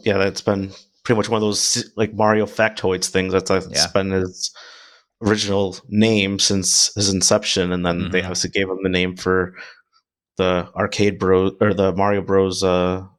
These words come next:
Speaker 1: arcade. But
Speaker 2: Mm-hmm.
Speaker 1: I definitely appreciated all those different, like, callback things, like, even, like, in the Donkey Kong, uh, areas, they were showing, like, all the beams, like, from, like, the original arcade game kind of thing too, and that was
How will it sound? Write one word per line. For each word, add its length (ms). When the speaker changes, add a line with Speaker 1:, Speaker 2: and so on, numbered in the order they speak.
Speaker 1:
arcade. 480
But 160
Speaker 2:
Mm-hmm. 480
Speaker 1:
I 420
definitely 560
appreciated 600
all 120
those 180
different, 360
like, 160
callback 520
things, 320
like, 200
even, 560
like, 180
in 180
the 480
Donkey 280
Kong, 520
uh, 240
areas, 440
they 80
were 120
showing, 280
like, 120
all 140
the 80
beams, 500
like, 140
from, 480
like, 160
the 100
original 280
arcade 420
game 220
kind 160
of 100
thing 180
too, 360
and 100
that 140
was 280